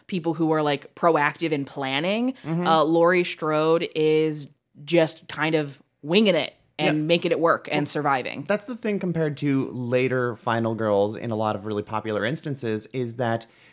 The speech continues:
Speaker 2: there's an evolution of them because there's an evolution of the movie, movie-going viewer and what they expect. You have to raise the stakes. You can't have
Speaker 1: Right.
Speaker 2: Nancy, even, like, five, six years later,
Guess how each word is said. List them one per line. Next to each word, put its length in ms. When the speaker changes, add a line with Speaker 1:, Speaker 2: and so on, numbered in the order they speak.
Speaker 2:
there's 280
an 160
evolution 680
of 320
them 340
because 300
there's 160
an 100
evolution 540
of 200
the 60
movie, 420
movie-going 1120
viewer 520
and 200
what 140
they 100
expect. 560
You 60
have 160
to 80
raise 240
the 100
stakes. 380
You 80
can't 240
have 300
Speaker 1:
Right. 280
Speaker 2:
Nancy, 520
even, 180
like, 160
five, 300
six 260
years 220
later, 440